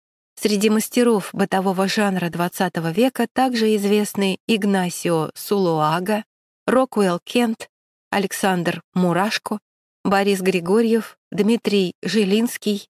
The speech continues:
и другие. Таким образом, бытовой жанр не только сохранился в двадцатом веке, но и получил новое развитие, став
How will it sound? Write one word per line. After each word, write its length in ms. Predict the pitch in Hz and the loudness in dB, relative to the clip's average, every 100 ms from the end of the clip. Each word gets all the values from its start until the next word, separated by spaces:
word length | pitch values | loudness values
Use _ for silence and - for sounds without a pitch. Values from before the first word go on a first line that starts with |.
| _ - | _ -4
и 100 | 175 | 0
другие. 600 | 185 196 175 147 143 - _ _ _ _ _ _ _ _ - | 0 0 0 -4 -6 -16 _ _ _ _ _ _ _ _ -4
Таким 420 | 190 - 269 233 | -2 2 4 4
образом, 540 | 247 214 208 190 185 | 4 2 2 2 0
бытовой 460 | 175 175 185 185 185 | 0 0 0 0 0
жанр 440 | 196 226 220 208 | 0 2 2 0
не 160 | 202 202 | 0 -2
только 400 | - 240 247 190 | 0 0 0 -4
сохранился 680 | 185 180 180 180 180 - 175 | -4 -4 -2 0 -2 -2 -4
в 40 | |
двадцатом 640 | 170 175 175 180 165 170 170 | -2 -4 -2 -4 -2 -2 -2
веке, 380 | 175 - - - _ _ _ | -2 -4 -10 -14 _ _ _
но 200 | 196 214 | 0 2
и 80 | 226 | 2
получил 640 | 214 208 208 - 240 233 - | 2 2 2 2 4 2 0
новое 560 | 196 202 220 202 190 175 | 0 2 2 2 2 2
развитие, 760 | 170 170 185 240 - 165 151 - | 0 0 -2 -2 -2 -4 -4 -8
став 440 | - 208 311 | -2 0 0